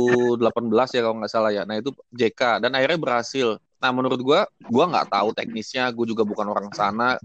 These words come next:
mungkin gua juga sotoy, kita memandangnya satu pihak aja, tapi gua pikir sampai di situ udah cukup. Maksud gue nggak perlu ada yang dibangun lagi, yang ada adalah dijaga, dilestarikan gitu. Cuma kan kalau yang ada di foto ini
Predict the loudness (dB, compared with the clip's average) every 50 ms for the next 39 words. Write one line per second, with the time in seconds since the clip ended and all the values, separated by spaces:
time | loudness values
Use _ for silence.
0 | -12 -14 -10 -6 -4 -4 0 0 0 0 0 0 0 2 2 4 2 2 2 4
1 | 4 4 6 6 4 2 -2 -8 -8 -8 -8 -8 _ _ -10 -6 -2 0 0 2
2 | 4 4 4 4 2 2 2 2 2 0 -2 -4 -4 -4 -4 -4 -6 -6 -4 -2
3 | -2 -2 -2 0 0 -2 0 0 0 0 0 0 0 -2 -4 -4 -4 -6 -6 -6
4 | -6 _ 0 2 2 2 2 -2 -4 -2 -2 -2 0 -2 -2 0 0 0 0 -2
5 | -4 -6 -4 -2 0 0 -2 -2 -6 -10 -4 0 2 2 2 2 -2 -2 0 0
6 | 0 0 0 -8 -10 -10 -4 0 4 4 4 4 2 _ _ 0 2 2 2 2
7 | 0 -2 -4 -2 2 2 4 2 2 2 2 2 2 2 0 -2 -2 0 0 0
8 | 0 -2 0 0 0 0 0 -4 -4 -4 -4 -2 -4 -4 -6 _ _ _ _ _
9 | -6 -4 -2 0 0 2 2 2 2 2 2 2 2 2 2 0 -4 -10 _ -16
10 | -10 -4 0 0 0 2 2 2 2 2 2 0 -4 -4 -4 -4 -4 -4 -4 -6
11 | -8 _ -2 -2 -2 -2 -2 _ _ _ _ -16 -16 -16 -16 -18 -20 -20 -20 _
12 | _ _ -4 -2 0 0 2 2 4 4 4 4 4 2 2 0 0 -2 -2 -2
13 | -2 -2 0 0 -2 -2 -2 -4 -6 -8 -8 -8 -8 -10